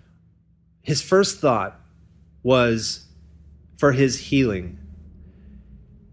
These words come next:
And he doesn't ask someone to go and get Jesus. He shouts out in every direction, wherever he thinks Jesus might be, "Jesus, thou son of David,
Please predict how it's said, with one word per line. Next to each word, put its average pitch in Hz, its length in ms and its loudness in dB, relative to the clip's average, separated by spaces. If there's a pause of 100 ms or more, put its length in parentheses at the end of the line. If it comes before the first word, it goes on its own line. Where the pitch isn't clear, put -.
(220)
And 143 140 2
he 151 100 4
doesn't 160 640 0
ask 143 360 0
someone 131 720 0
to 127 100 -6
go 135 200 4
and 123 140 -2
get 127 200 2
Jesus. 104 680 -4 (500)
He 143 200 0
shouts 156 680 -4 (120)
out 117 420 -6 (1120)
in 131 180 -2
every 151 300 2
direction, 117 680 -2 (460)
wherever 139 440 2
he 127 120 0
thinks 123 300 -4
Jesus 117 320 -2
might 117 240 -2
be, 92 360 -6 (800)
"Jesus, 156 760 0 (480)
thou 151 300 2
son 175 400 2
of 180 160 2
David, 135 500 0